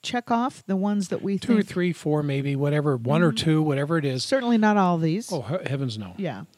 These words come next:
Speaker 1: These are the list of supplements that we, we, um, pick from you to help you. Um, but I wanna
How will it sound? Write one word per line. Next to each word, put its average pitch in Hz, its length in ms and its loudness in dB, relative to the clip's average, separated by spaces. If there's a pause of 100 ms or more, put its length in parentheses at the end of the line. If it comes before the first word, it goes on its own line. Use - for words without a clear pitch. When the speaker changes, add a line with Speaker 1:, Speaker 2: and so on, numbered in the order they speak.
(280)
Speaker 1:
These 233 200 2
are 269 80 2
the 262 100 2
list 254 260 0
of 269 80 -10
supplements 202 520 0
that 117 120 -2
we, 185 340 0 (180)
we, 170 360 -2
um, 165 240 -4
pick - 320 -6
from 185 440 -4
you 139 300 -2 (260)
to 190 120 -4
help 190 300 -4
you. 135 220 -6 (560)
Um, 175 240 -2
but 170 120 -6 (240)
I 180 100 0
wanna 220 380 2